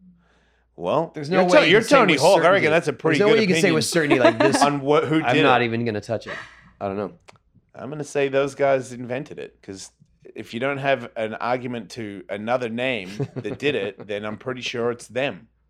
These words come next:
Speaker 1: So that means Lance and Grosso and, and who else was there? Was, who, is it Lucero? Lucero was part of that, right?
Speaker 2: I feel, I feel like I saw a picture of Jay Smith grinding a curb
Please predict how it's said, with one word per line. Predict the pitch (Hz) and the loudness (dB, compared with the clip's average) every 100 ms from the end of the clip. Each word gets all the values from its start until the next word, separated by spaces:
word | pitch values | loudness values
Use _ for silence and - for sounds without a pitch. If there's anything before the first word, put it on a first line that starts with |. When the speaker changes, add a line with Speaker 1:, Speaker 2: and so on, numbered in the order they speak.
| _ - - - - - | _ -20 -20 -20 -20 -14
Speaker 1:
So | - | -6
that | 113 | -4
means | 113 120 113 113 | -4 -8 -8 -10
Lance | 113 117 123 117 - - _ _ _ _ _ _ _ | -8 -6 -8 -10 -18 -20 _ _ _ _ _ _ _
and | 101 98 | -16 -8
Grosso | 120 117 117 123 117 117 120 123 - _ _ _ _ _ _ | -2 -2 -2 0 2 2 0 -4 -12 _ _ _ _ _ _
and, | 101 98 90 - 104 | -14 -12 -14 -12 -10
and | 95 92 90 | -8 -10 -12
who | 131 147 | -6 -2
else | 160 175 175 | 0 -2 -10
was | 170 160 | -14 -8
there? | 180 - | -8 -6
Was, | 147 151 156 139 | -8 -10 -12 -12
who, | 175 139 | -14 -12
is | 123 | -12
it | 107 | -10
Lucero? | 113 120 - 127 139 170 202 196 _ _ | -10 -12 -6 -4 -2 -2 -4 -8 _ _
Lucero | 117 107 139 143 117 | -20 -8 -4 -2 -2
was | 104 | -4
part | - 101 85 | -8 -10 -8
of | |
that, | 87 - | -14 -12
right? | 95 123 - | -10 -12 -14
Speaker 2:
I | |
feel, | _ - _ _ | _ -20 _ _
I | |
feel | - | -16
like | 147 | -14
I | 139 | -14
saw | - 135 117 95 - _ - | -10 -4 -4 -4 -12 _ -16
a | - _ _ _ _ _ _ _ _ _ | -16 _ _ _ _ _ _ _ _ _
picture | - 110 - 120 | -16 -14 -14 -14
of | - 113 98 _ _ _ | -12 -12 -14 _ _ _
Jay | - 127 123 | -14 -8 -6
Smith | 120 - 110 101 98 - - _ _ | -6 -10 -6 -4 -6 -10 -20 _ _
grinding | - 113 101 104 104 | -10 -6 -6 -6 -8
a | 90 | -10
curb | - - 92 87 87 | -14 -10 -8 -8 -10